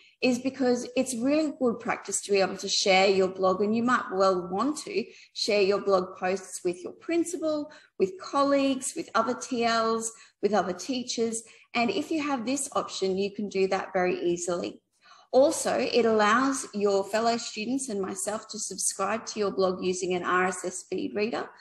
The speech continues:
which makes it a lot easier to keep up with blog posts.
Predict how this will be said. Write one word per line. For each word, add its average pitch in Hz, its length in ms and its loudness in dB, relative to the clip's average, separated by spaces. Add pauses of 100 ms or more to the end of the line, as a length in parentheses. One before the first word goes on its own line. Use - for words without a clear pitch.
(220)
which 254 240 0
makes 285 260 0
it 294 120 0
a 240 40 6
lot 202 360 4
easier 214 400 0
to 208 160 -8
keep 208 280 -8
up 202 180 -6
with 196 180 -2
blog 190 180 4 (100)
posts. - 500 -2